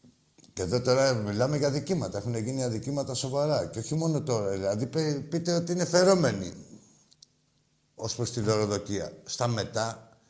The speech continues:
είναι, ε, η στάση μετά του παοκ και γενικά του Σαββιδοτεχνείου είναι, ε, ε, επικίνδυνη, έτσι. Είναι επικίνδυνη,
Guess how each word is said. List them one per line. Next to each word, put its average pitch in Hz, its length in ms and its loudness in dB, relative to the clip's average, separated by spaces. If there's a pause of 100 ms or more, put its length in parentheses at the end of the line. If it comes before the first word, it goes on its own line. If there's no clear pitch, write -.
(140)
είναι, 175 300 0
ε, 131 1500 -2
η 101 40 -6
στάση 147 540 4
μετά 117 720 0
του 104 120 -8
παοκ 139 360 4
και 104 60 -6
γενικά 104 720 -2 (360)
του 104 120 -4
Σαββιδοτεχνείου 104 1040 0 (1400)
είναι, 170 280 2
ε, 165 420 2 (600)
ε, 113 320 -2
επικίνδυνη, 107 760 4
έτσι. 110 300 2
Είναι 107 120 0
επικίνδυνη, 147 640 0